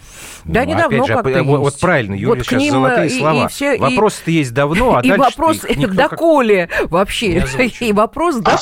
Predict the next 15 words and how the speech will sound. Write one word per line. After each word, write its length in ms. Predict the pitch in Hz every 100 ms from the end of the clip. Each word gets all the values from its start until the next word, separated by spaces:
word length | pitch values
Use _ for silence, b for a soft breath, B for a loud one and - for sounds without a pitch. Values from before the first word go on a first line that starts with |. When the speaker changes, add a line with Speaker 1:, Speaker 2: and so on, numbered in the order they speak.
| -
Speaker 3:
слушайте, 240 | 254 214
это 80 | 208
всё 120 | -
Speaker 1:
доколе. 160 | 214 147
Speaker 3:
очень 100 | 160
просто. 420 | 202 208 190 -
Нарушение 440 | 127 156 - 240 226
законодательства, 880 | 156 - 151 143 147 - 127 -
да, 340 | 101 160 151 113
в, 640 | 101 101 95 101 90 90 156
в, 40 |
Speaker 1:
Да. 100 | 160
Speaker 3:
выносится 380 | 151 202 - - -
предупреждение 600 | 123 131 120 120 180 127
Роскомнадзора. 960 | 156 - 139 107 98 - 92 87 82